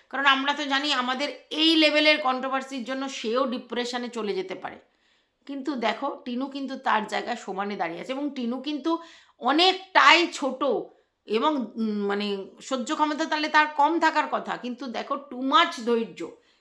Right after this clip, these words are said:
যে লেভেলের ওকে নিয়ে কন্ট্রোভার্সি হয়েছে, তাহলে তো ও ডিপ্রেশনে চলে গিয়ে অনেক কিছু হয়ে যেত। হয়েছে কি? হয়নি।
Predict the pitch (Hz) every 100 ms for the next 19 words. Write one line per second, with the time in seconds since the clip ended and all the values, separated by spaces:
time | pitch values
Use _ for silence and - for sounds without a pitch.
0 | _ 185 269 302 311 330 339 294 285 302
1 | 320 311 269 269 302 302 294 311 262 285
2 | 294 254 240 269 285 277 247 277 247 -
3 | 247 262 277 269 269 262 269 233 269 -
4 | 226 214 185 151 151 - - _ _ _
5 | - 226 302 311 392 208 - 165 170 151